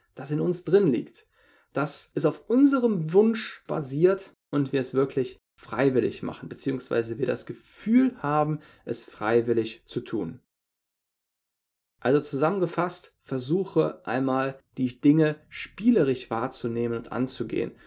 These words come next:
und dir stets zu sagen, dass du es freiwillig machst. Es ist deine Entscheidung für dich, auch wenn es manchmal vielleicht nicht der Fall ist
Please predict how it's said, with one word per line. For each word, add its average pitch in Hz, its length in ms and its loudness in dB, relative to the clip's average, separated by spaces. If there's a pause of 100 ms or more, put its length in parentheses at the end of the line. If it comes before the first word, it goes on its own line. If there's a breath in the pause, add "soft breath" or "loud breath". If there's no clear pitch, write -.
(100)
und 143 160 -2
dir 156 80 2
stets 160 420 -2
zu 147 120 -4
sagen, 123 420 0 (120)
dass 117 220 -6
du 139 80 0
es 120 140 -4
freiwillig 117 580 0
machst. - 520 -10 (180 soft breath)
Es 123 140 -6
ist - 180 -8
deine 196 280 0
Entscheidung 135 760 -2 (240 soft breath)
für - 220 2
dich, - 340 0
auch 185 420 -2
wenn 127 180 -2
es - 180 -10
manchmal 117 400 -4
vielleicht 113 380 -4
nicht 117 180 -4
der 113 100 -6
Fall 123 240 -2
ist - 220 -4